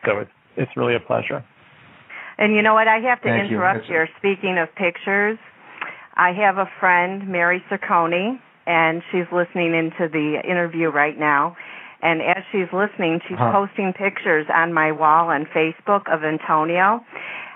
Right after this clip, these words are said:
Speaker 2: um, from two thousand ten
Speaker 3: Mm-hmm.
Speaker 2: at the National Italian American Federation party, I guess it was. And you're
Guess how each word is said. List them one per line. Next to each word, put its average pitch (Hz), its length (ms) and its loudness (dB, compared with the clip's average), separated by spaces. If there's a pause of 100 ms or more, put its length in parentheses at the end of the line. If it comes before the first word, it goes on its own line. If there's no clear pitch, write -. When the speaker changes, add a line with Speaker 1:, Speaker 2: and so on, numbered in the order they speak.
(100)
Speaker 2:
um, 165 340 2
from 170 300 -4
two 214 100 -2
thousand 208 460 2
ten 160 480 0
Speaker 3:
Mm-hmm. - 100 -8
Speaker 2:
at 165 220 0
the 185 60 -2
National 175 580 0
Italian 185 520 0
American 165 500 0
Federation 151 880 0
party, 147 500 -2
I 135 60 -2
guess 143 260 -2
it - 140 -4
was. 143 340 0 (500)
And 156 220 2
you're 151 120 -2